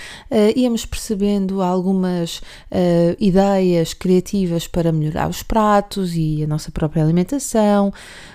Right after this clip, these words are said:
Eh, tínhamos ali o foco, as ideias eram já dadas e, portanto, não tínhamos que pensar muito,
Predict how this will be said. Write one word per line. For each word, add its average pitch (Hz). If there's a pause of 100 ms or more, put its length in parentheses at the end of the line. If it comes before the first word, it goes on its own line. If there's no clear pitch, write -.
Eh, 202
tínhamos 226
ali 196
o 202
foco, 202
as 190
ideias 214
eram 190
já 196
dadas 190 (300)
e, -
portanto, 190
não 208
tínhamos 208
que -
pensar 180
muito, 180